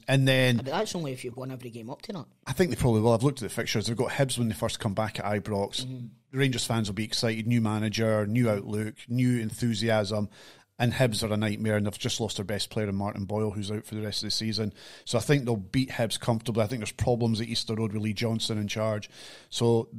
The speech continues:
Speaker 1: that's a good game for him to start with. See, if it was away to Tynecastle or away to St Johnstone or away to Aberdeen,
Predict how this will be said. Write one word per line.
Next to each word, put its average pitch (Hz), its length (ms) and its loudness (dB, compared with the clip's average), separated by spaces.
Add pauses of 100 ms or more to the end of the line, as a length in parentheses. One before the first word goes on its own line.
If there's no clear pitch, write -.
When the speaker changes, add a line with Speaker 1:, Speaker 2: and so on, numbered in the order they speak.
(140)
Speaker 1:
that's 139 300 0
a 143 40 2
good 123 220 2
game 127 160 4
for 117 140 -2
him 117 60 -4
to 123 40 -6
start 120 340 2
with. 107 200 0
See, 147 160 2
if 135 100 2
it 135 60 0
was 123 100 0
away 120 300 2
to - 20 -12
Tynecastle 123 720 0
or 107 160 -4
away 107 240 -6
to 117 60 -6
St 117 180 -4
Johnstone 120 400 0
or 117 40 0
away 120 160 0
to 120 40 -2
Aberdeen, 120 560 2